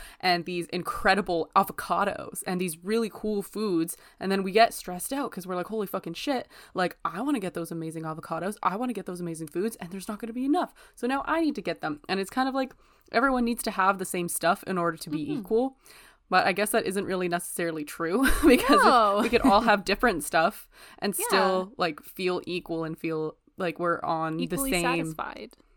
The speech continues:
Speaker 1: Yeah,
Speaker 2: If you want
Speaker 1: exactly.
Speaker 2: the peaches, you can, like, be like, "Here's some, like, pecans for your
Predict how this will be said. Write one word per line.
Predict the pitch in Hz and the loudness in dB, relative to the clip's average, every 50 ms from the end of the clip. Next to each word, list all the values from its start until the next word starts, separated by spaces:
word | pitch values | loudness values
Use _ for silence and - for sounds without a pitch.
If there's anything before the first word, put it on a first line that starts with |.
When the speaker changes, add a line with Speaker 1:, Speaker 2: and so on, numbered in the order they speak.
| _ _ _ | _ _ _
Speaker 1:
Yeah, | 254 247 254 277 294 311 302 254 | -4 -2 0 2 2 4 4 4
Speaker 2:
If | |
you | 214 - | 4 4
want | - 381 415 | 4 2 2
Speaker 1:
exactly. | - 381 262 - 392 370 | 2 -2 -2 -2 -2 -2
Speaker 2:
the | 330 | 2
peaches, | 349 262 233 208 208 | 2 0 0 0 -4
you | 220 | -6
can, | 214 233 226 | -6 -6 -6
like, | 220 208 208 202 - - - - _ _ _ _ _ _ _ _ _ | -6 -8 -10 -12 -14 -20 -20 -20 _ _ _ _ _ _ _ _ _
be | - 202 | -12 -8
like, | 202 202 196 196 - | -8 -6 -8 -8 -10
"Here's | - 226 220 220 - | -8 -6 -6 -6 -6
some, | - - 208 196 190 196 | -6 -6 -6 -6 -6 -8
like, | 190 196 180 - _ | -10 -12 -12 -16 _
pecans | - 233 214 - 214 190 - 208 208 208 - | -12 -12 -8 -6 -8 -8 -8 -8 -10 -12 -14
for | - - 202 | -12 -12 -12
your | 190 190 196 196 196 | -12 -10 -12 -14 -14